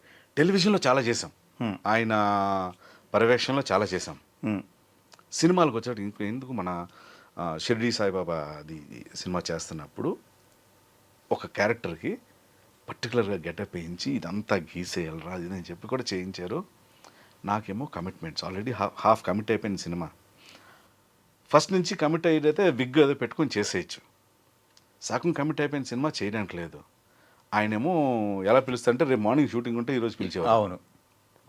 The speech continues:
Speaker 1: పిలిచి అప్పుడు గెటప్ వేయించి, "ఆ,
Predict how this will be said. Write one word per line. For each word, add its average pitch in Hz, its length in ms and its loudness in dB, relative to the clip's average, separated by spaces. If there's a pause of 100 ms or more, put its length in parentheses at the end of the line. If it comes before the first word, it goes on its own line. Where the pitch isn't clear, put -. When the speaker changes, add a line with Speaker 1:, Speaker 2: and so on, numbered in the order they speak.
(640)
Speaker 1:
పిలిచి 127 360 0
అప్పుడు 135 240 6
గెటప్ 107 320 2
వేయించి, 107 460 -2 (400)
"ఆ, 117 160 4